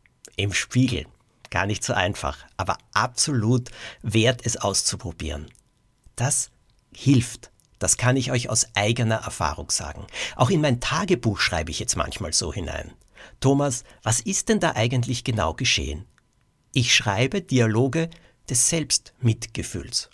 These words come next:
Und auf die Art und Weise komme ich auch drauf, was ist da wirklich in mir passiert? Was hat mich so aufgeregt? Was hat mich verletzt? Was ist jetzt das Thema,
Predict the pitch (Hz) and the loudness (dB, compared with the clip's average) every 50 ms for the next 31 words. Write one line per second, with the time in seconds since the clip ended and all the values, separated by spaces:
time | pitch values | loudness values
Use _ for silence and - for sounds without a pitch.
0 | _ _ - 131 160 160 - - - 220 233 - - - 165 175 165 - 180 170 | _ _ 2 2 4 2 2 2 2 2 2 2 0 0 -2 -2 -2 -2 -4 0
1 | 113 123 127 135 - 165 - - 160 170 180 165 - 139 - - 120 117 117 139 | 2 2 2 4 2 0 -2 -4 -2 -2 -2 -2 -2 -4 -4 -2 0 2 2 2
2 | 156 - - - - - - - - - 120 - 196 - - 185 156 151 175 233 | 2 0 -4 -10 -12 -12 -12 -4 0 2 2 2 2 0 0 0 -2 0 0 -2
3 | - - - - 262 - 226 185 165 165 143 135 135 127 120 117 110 117 - - | -2 -2 -4 -4 -4 -4 -2 -2 -2 0 2 2 4 4 4 4 4 2 -2 -4
4 | 95 - - - - 87 76 - - - - - - - - - - - - 165 | -2 -2 -2 -2 -2 -4 -6 -8 -10 -14 -16 -18 -16 -16 -16 -14 0 2 4 4
5 | - - - 165 196 - - 240 - - - - - 110 98 - - - 127 120 | 6 4 2 0 -2 -2 -2 0 0 2 2 2 2 2 0 -2 -4 -8 -4 -2
6 | 123 104 - - - 156 - - - - - - - - - 156 135 127 113 - | -2 -2 -4 -4 -4 -4 -4 -4 -4 -4 -4 -4 -4 -2 -2 2 2 4 2 2
7 | - - - - 143 - - 202 - 190 175 - - 156 127 - - - - - | 0 -4 -2 -2 -2 0 0 2 2 2 2 0 -2 -4 -2 -2 -4 -2 0 2
8 | 120 117 123 147 170 196 233 | 4 4 6 6 6 6 4